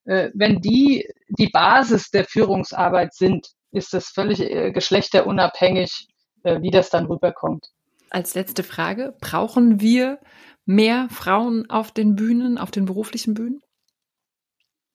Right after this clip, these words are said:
Speaker 1: Auf jeden Fall. Also, wie oft sieht man, äh, ein Plenum, wo nur Männer sitzen oder eine, eine Frau nur eingeladen ist? Also da, äh, würde ich auch sehr dafür werben, dass die, äh, Frauen alle ihre Kompetenzen wirklich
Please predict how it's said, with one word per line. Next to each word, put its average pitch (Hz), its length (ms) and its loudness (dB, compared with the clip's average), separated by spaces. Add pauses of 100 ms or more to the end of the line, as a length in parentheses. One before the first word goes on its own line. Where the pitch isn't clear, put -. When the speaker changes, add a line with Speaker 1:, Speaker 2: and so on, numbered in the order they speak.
(120)
Speaker 1:
Auf 165 180 0
jeden 160 180 -2
Fall. 226 340 2
Also, 185 400 0
wie 190 340 -2
oft 214 200 0
sieht 220 200 -4
man, 214 320 0
äh, 208 260 -2
ein 196 140 -2
Plenum, 220 480 2
wo 196 100 0
nur 202 180 0
Männer 214 300 0
sitzen 190 320 -6
oder 180 300 2
eine, 196 340 0 (440)
eine 214 260 0
Frau 190 320 4
nur 208 180 2
eingeladen 170 720 -2
ist? 170 180 -10
Also 185 260 -4
da, 202 500 2
äh, 185 200 -8
würde 214 180 0
ich - 160 -2
auch 220 360 0 (240)
sehr 220 260 2
dafür 220 380 2
werben, 208 360 2
dass 196 200 0
die, 202 240 -2
äh, 190 420 -2
Frauen 214 580 -2 (140)
alle 220 240 0
ihre 208 260 0
Kompetenzen 214 800 -2
wirklich 220 420 -4